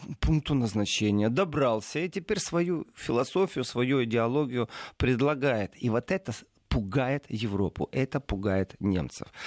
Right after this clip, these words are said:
Э, сегодняшнее интервью главы мида Ф Р Г, э, которое <clears throat> утром уже было доступно,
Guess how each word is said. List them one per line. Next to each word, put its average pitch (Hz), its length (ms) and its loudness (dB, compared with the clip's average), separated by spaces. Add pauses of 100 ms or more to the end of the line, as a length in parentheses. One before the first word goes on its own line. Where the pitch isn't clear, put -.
(360)
Э, 104 440 2
сегодняшнее 143 680 2
интервью 139 360 0
главы 127 300 2
мида 131 280 4
Ф - 160 -4
Р 117 240 4
Г, 156 260 0 (480)
э, 98 340 -2 (140)
которое 113 500 2 (340)
<clears throat> - 1160 -10
утром 139 400 2
уже 123 160 2
было 110 280 0
доступно, 147 680 0